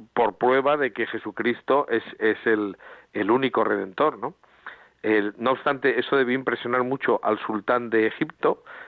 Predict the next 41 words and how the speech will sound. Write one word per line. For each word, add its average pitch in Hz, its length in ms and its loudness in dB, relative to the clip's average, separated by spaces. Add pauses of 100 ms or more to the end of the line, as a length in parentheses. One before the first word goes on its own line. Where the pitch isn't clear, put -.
(180)
y 117 240 2
entonces 113 420 0
lo 120 140 2
que 113 140 2
hace 143 300 2
es 143 100 -6
decirle, 131 360 0
"Bueno, 127 200 2
ve 113 240 2
a 104 220 0
San 113 120 -6
Francisco 110 440 -2
vestido 123 360 2
de 120 60 4
harapos 131 400 0 (460)
y 110 200 -6
que 98 260 0
estos 113 300 -2
no 117 100 2
son 123 200 -2
guerreros", 131 540 2
y 135 40 -4
entonces 120 240 0
le, 117 160 -2
le 104 240 2
da, 131 280 2
le 110 220 -2
da 117 140 4
el 135 100 -2
permiso 151 540 0
para 123 180 0
que 113 240 0
ellos 147 380 0
y 147 100 -2
sus 135 240 -6
sucesores, 139 680 2 (540)
eh, 113 360 4
estén - 480 -4
siempre 151 400 2
en 107 120 -6
Tierra 147 260 0